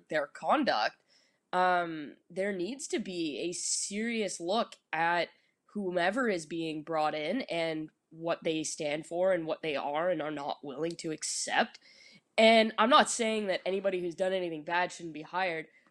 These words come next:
but if th-, someone's done something and they've shown some learning and it isn't something that rises to the level of what happened in Chicago, then okay. But you can't just be hiring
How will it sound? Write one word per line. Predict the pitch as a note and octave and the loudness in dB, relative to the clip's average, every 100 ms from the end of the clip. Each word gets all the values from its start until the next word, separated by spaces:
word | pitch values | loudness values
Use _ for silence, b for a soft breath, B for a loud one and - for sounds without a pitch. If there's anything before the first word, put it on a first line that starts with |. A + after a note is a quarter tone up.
| _ | _
but | G#3+ G3+ - _ - | 6 6 4 _ -2
if | A#3 - _ _ - | -2 -2 _ _ -10
th-, | A3+ | -8
someone's | - C#4 C#4+ G#3 | -4 0 2 0
done | G3 G#3 | 0 0
something | A3 A3 G#3+ G#3 F#3+ | 0 -6 -4 -6 -6
and | E3+ E3+ | -6 -6
they've | D#3+ E3 | -6 -10
shown | - F#3 F3+ | -6 -2 -2
some | F#3+ F3 D#3+ | -2 -6 -4
learning | D#3+ F#3 F#3+ F3 E3 D#3 - | -2 0 2 0 -2 -8 -12
and | D#3+ E3 | -8 -8
it | D#3 - | -8 -2
isn't | F3+ F#3 F3 - _ _ _ _ _ _ | -2 -2 -6 -10 _ _ _ _ _ _
something | - - F#3 F#3 F3+ - _ | -6 -2 0 -2 -6 -10 _
that | F3 - | 0 2
rises | E3 D#3+ E3+ E3+ | 2 2 0 -6
to | E3+ | -6
the | D#3 | -2
level | D#3 D#3+ E3+ | -2 0 -2
of | D#3+ | -2
what | D#3+ D#3+ | -4 -2
happened | D#3 D#3+ E3 | -2 -4 -8
in | D3+ | -8
Chicago, | E3 - D3+ D#3+ G#3 | -8 -4 0 2 2
then | A3 F3 F3 - G#3+ | 4 4 2 0 2
okay. | G3 A3 C4+ C#3+ - - b b b b b | 4 6 8 6 2 -8 b b b b b
But | F#3 G#3+ F#3 - | 4 8 8 6
you | G#3+ G#3+ | -2 -4
can't | A#3 A#3+ | 0 0
just | A3+ - | 0 -2
be | F3+ | -2
hiring | F3 F#3+ G3 F#3 E3 D3+ D3+ | 2 4 4 2 0 -4 -10